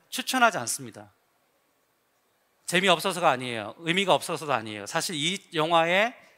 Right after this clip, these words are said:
메시지가 제가 지금 말씀드리려고 하는 메시지랑 정반대되는 가짜, 가짜 메시지라는 거죠. 가짜 팩트라는 거죠. 왜냐하면 이 영화 차-, 여러분 보신 분들 기억나실 거예요. 이 영화의 메시지는 뭡니까?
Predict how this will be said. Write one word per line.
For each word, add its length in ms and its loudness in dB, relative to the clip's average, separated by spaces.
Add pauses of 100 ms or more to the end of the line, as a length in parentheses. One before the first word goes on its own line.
메시지가 800 2 (380)
제가 240 4
지금 460 -6 (480)
말씀드리려고 920 0
하는 160 0
메시지랑 520 -4
정반대되는 960 -4 (1040)
가짜, 640 4
가짜 260 2
메시지라는 480 -6
거죠. 180 -16
가짜 600 2 (140)
팩트라는 400 -2
거죠. 260 -16 (240)
왜냐하면 580 2 (400)
이 120 4
영화 200 6
차-, 180 -2
여러분 200 -4 (120)
보신 240 -6
분들 160 -4
기억나실 460 -2
거예요. 160 -8
이 80 -6
영화의 300 2
메시지는 380 -4
뭡니까? 500 -2